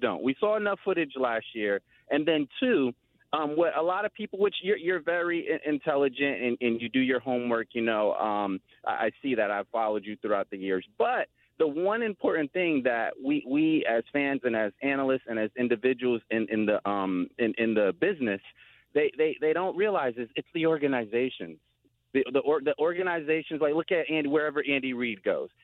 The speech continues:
It, it's the organizations from top to bottom that,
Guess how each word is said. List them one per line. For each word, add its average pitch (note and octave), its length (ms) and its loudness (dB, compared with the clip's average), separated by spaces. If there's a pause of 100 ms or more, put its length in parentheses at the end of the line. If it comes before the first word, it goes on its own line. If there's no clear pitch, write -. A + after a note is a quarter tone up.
It, - 160 2
it's F3 200 0
the G3+ 180 2
organizations C3+ 880 0
from G#2 140 0 (100)
top C3 280 0
to B2+ 80 4
bottom G2+ 580 0 (360)
that, G#2+ 340 2